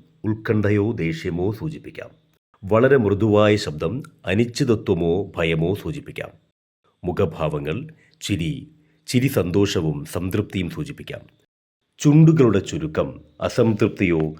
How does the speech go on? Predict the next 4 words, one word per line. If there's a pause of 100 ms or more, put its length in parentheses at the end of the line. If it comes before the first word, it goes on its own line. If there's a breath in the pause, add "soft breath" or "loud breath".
(200 loud breath)
ദേഷ്യമോ
സൂചിപ്പിക്കാം. (600 loud breath)
അതുപോലെ (380 loud breath)
വാക്കുകൾ